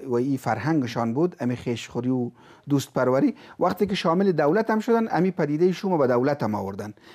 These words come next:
بالاخره در ادارات دولتی هم امی خیش پروری و، و همی دوست پروری خود را، اه، کردن.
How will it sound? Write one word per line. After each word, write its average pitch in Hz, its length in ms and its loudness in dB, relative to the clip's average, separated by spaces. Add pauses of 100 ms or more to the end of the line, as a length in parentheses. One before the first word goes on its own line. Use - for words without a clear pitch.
(140)
بالاخره 190 320 4
در 156 240 0
ادارات 160 300 2
دولتی 135 540 2
هم 185 140 4
امی 151 160 2
خیش 151 280 -2
پروری 131 400 2
و، 170 200 0 (300)
و 131 80 2
همی 135 240 2
دوست 139 280 -4
پروری 127 360 2
خود 147 200 0
را، 156 140 2 (380)
اه، 131 260 2
کردن. 117 420 -2